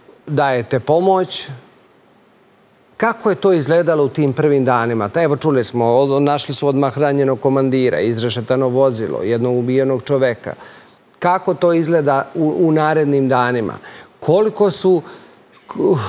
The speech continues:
jesu to bile one borbe filmske što mi gledamo? Pošto prema nekim podacima, evo, zvanično kao šest hiljada, ali prema nekim bilo je i petnaest hiljada ljudi s one strane, a ovamo tim četrdesetak ljudi je došlo da pomogne i sve ono ukupno što je došlo je brojalo hiljadu i dvesta.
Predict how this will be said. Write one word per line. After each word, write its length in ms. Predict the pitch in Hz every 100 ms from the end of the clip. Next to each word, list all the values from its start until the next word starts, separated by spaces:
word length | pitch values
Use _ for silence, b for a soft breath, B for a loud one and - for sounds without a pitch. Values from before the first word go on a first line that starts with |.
| B - - -
jesu 260 | 175 143
to 120 | - 208
bile 280 | 208 226
one 200 | 214 190
borbe 380 | 165 185 202 180
filmske 600 | - 214 220 160 - 151
što 200 | 131 156
mi 200 | 160 165
gledamo? 500 | 147 156 131 98 82
Pošto 300 | 90 135 -
prema 220 | 156 170
nekim 340 | 190 233 233 190
podacima, 480 | 185 170 175 175 156
evo, 140 | 170
zvanično 400 | 160 180 202 190
kao 200 | 180 180
šest 480 | - 185 135 110 -
hiljada, 400 | 120 104 - 131
ali 120 | 120
prema 220 | 139 151
nekim 340 | 185 202 196 185
bilo 240 | 202 202
je 80 | 190
i 40 |
petnaest 580 | 180 226 214 185 151 -
hiljada 320 | 185 165 151
ljudi 280 | 147 170 165
s 100 | -
one 200 | 170 160
strane, 500 | - 165 175 190 185
a 200 | - 156
ovamo 520 | 160 190 202 190 185 151 B B B B _
tim 340 | - 208 196 160
četrdesetak 920 | - 160 160 156 143 185 185 160 135
ljudi 340 | 160 190 180
je 80 | 185
došlo 280 | 180 185 185
da 120 | 156
pomogne 520 | 156 180 202 180 180
i 40 | 165
sve 160 | 226
ono 140 | 220 214
ukupno 360 | 226 185 190
što 120 | 165
je 60 | 190
došlo 280 | 190 196 202
je 80 | 190
brojalo 380 | 185 190 180
hiljadu 320 | 170 190 165 143
i 60 |
dvesta. 380 | 123 107 - -